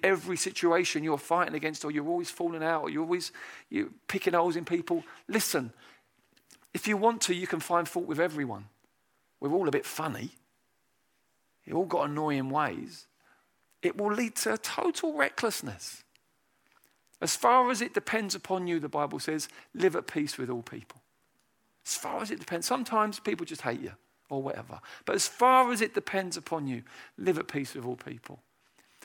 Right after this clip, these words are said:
In doing so, you're gonna be being godly, but also, guess what? You are keeping your fighting reserves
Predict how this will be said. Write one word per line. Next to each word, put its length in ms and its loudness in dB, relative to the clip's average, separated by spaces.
In 140 0
doing 300 6
so, 180 4
you're 180 4
gonna 180 0
be 140 -6
being 280 -2
godly, 360 0
but 160 -6
also, 320 2
guess 300 -2
what? 220 -2
You 140 0
are 100 0
keeping 720 -6
your 220 2
fighting 580 2
reserves 640 -4